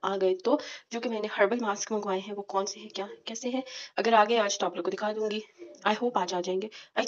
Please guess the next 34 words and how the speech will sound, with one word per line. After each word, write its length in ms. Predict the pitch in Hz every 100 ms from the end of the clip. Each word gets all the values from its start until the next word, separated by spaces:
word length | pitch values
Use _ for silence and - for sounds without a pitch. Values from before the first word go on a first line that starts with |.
| -
think, 240 | 262 254 214
क्योंकि 260 | 202 214
मुझे 140 | 214 202
कल 180 | 196 190
message 240 | 180 190
आया 120 | 170
था 100 | 180
courier 280 | 202 190 190
वाले 160 | 175 190
का, 120 | - - - 208
but 100 | 226
इस 100 | 220
दफ़ा 180 | 233
दराज 260 | 233 202 196
वालों 120 | 202
ने 80 | 202
बहुत 240 | 196 196 202
late 140 | 185
delivery 260 | 185 185 185
की 160 | 185
है। 60 | 190 180
I 80 | 180
don't 140 | 214
know 80 | 240
why, 120 | 185 196
but 160 | 185 185 - - - 170
yes, 260 | 151 - -
बहुत 220 | 190 196
ज़्यादा 180 | 175 165
late, 220 | 170 - - -
बहुत 340 | 196 - 214
ही 160 | - 208
ज़्यादा। 280 | 190 170 185 - -
कोई 100 | -